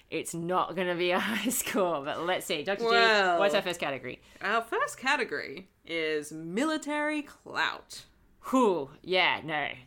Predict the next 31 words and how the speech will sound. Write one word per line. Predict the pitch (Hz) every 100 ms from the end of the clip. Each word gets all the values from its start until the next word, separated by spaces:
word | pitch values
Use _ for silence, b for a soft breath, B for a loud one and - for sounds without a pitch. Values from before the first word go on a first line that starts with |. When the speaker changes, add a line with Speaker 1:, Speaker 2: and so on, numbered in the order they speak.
| -
Speaker 1:
They | - 165 165
are | 165
being | 151 160 151
attacked, | 170 107 - - - - _
and | 160 175
their | 160
Speaker 2:
Yeah. | 156
Speaker 1:
allies | 147 151
are |
being | 143 143
attacked. | 143 - -
Speaker 2:
That | 175 165
is | 147
true. | - 151 131 180
I | 175
Speaker 1:
Yeah. | 135
Speaker 2:
think, | 175 - _
well, | 233 233 196 185 -
yes, | 135 101 180
it's | 185
not | 240 190
military | 185 170 151
clout. | 139 165 151 165
We're | 233
seeing | - 311
a | 202
lot | 180
of | -
violence, | 151 135 120 139 -
but | 160
it's, | 147 - - -